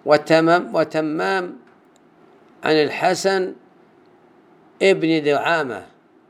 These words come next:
"حدثني عمر بن شريح، ابن شريك"، يعني ابن أبي نمرة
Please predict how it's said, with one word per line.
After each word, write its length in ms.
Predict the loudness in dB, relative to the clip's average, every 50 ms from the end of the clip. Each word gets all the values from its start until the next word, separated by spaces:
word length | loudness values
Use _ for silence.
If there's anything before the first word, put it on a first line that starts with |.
| _ _ _ _ _ _
"حدثني 560 | -10 -8 -4 -2 -2 -2 -2 0 -2 0 -2
عمر 560 | -2 -2 -2 -2 -2 0 -2 -2 -2 -2 -4 -4
بن 240 | -4 -4 -4 -4
شريح، 680 | -4 -4 -4 -2 0 0 0 -2 -4 -6 -8 -12 -16 -20 _ _ _ _ _ _ _ _ -6
ابن 220 | -2 0 0 0
شريك"، 640 | 0 0 0 0 0 0 -2 -4 -10 -16 -20 -20 -20 _ _ _ _ _ _ _ _ _ _ _ _ _ _ _ _ _ _ _ -20 -20 -20 -20 -20 -20 -20 -20 -20 -20 -20 -20 -20 -6 0
يعني 460 | 2 2 4 4 2 2 0 0 -2
ابن 280 | -2 0 0 0 0 0
أبي 600 | -2 -2 -2 -2 -2 -4 -4 -4 -4 -6 -8 -12 -18 _ _ _ _ _ _ _ -20 -20 -12 -4 0
نمرة 640 | 4 4 4 4 4 2 0 0 -2 -4 -6 -10